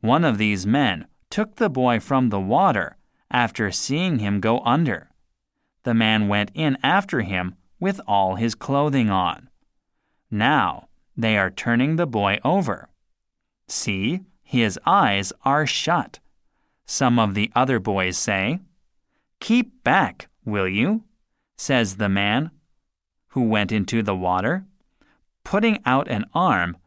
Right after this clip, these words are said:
and pushing them back. He has to have air. "We've got all the water out of him," says the other man, "but he isn't breathing. Or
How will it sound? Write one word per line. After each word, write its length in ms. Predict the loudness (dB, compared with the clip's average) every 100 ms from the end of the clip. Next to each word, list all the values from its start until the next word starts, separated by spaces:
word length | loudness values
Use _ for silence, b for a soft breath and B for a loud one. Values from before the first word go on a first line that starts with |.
| _
and 200 | -4 -2
pushing 380 | -2 -2 0 2
them 160 | 2
back. 520 | 2 2 2 -2 -10 -20 _ _ _ _ _
He 220 | -6 -6
has 380 | -2 -2 0 -2
to 120 | -2
have 380 | 0 0 0 -2 -2
air. 500 | 0 2 0 -4 -12 _ _ _ _ _ _ _ _ -4
"We've 220 | -2 2
got 300 | 2 2 2
all 320 | 2 4 4
the 80 | 2
water 460 | 2 2 4 2 0
out 220 | -2 0
of 140 | 0 -2
him," 300 | -4 -6 -12 _ _ _
says 300 | -8 -2 -2
the 180 | 0 0
other 240 | 0 0 0
man, 400 | 0 0 -2 -2 b b
"but 160 | -4 -2
he 180 | -4 -2
isn't 360 | -2 0 -2 0
breathing. 440 | 0 2 0 -6 _ _ _ _ _
Or 280 | -2 0 0